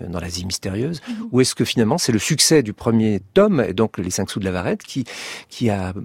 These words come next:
Speaker 1: déclenché cette, pour des raisons éditoriales, journalistiques, et cetera. Enfin
Speaker 2: Oui, je
Speaker 1: bon.
Speaker 2: pense qu'on peut dire ça. C'est le succès des Cinq sous de Lavarède qui vraiment, euh, lance, euh,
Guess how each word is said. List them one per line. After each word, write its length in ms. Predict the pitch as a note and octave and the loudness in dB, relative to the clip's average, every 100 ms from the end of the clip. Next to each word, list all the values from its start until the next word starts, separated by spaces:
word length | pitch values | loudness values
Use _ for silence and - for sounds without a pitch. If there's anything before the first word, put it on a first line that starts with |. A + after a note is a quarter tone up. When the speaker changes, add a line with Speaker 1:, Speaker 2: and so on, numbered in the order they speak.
| A2+ _ | -14 _
Speaker 1:
déclenché 1080 | - A2 G#2 G#2 G#2+ - - A#2 - - D#3+ | -12 -10 -12 -8 -8 -4 0 2 2 4 4
cette, 360 | - G#2 - F2+ | 4 -2 -6 -8
pour 160 | G#2+ | -4
des 80 | G2 | -4
raisons 200 | F2 F#2 | -4 -6
éditoriales, 680 | F#2 - F#2+ F#2+ G2 A#2+ B2+ | -6 -8 -10 -6 -2 0 0
journalistiques, 680 | A2+ F#2 E2+ - - D#3 - | 0 -2 -4 -6 -4 -4 -4
et 60 | |
cetera. 340 | - F2 G2 D#3+ | -8 -8 -4 0
Enfin 60 | B3 | 2
Speaker 2:
Oui, 100 | B3+ | 2
je 60 | |
Speaker 1:
bon. 40 | A#3+ | 0
Speaker 2:
pense 200 | C#4 - | -4 -2
qu'on 140 | A#3+ | -2
peut 140 | G#3 | -2
dire 180 | F#3 F#3+ | -4 -6
ça. 180 | - A#3 | -6 -6
C'est 100 | - | -8
le 60 | - | -10
succès 400 | - - - A3 | -8 -6 -2 0
des 80 | G3+ | 0
Cinq 220 | F#3+ F#3+ | 0 -2
sous 140 | - | 0
de 60 | F#3+ | 0
Lavarède 400 | F3+ F3+ G3+ A3 | 0 -2 -2 -4
qui 120 | G3+ | -6
vraiment, 500 | F3+ E3+ F3 G3 F#3 | -4 -4 -2 -2 -2
euh, 100 | D#3 | 0
lance, 560 | E3 G#3 A#3+ - - | 4 4 4 0 -4
euh, 140 | G3 | -4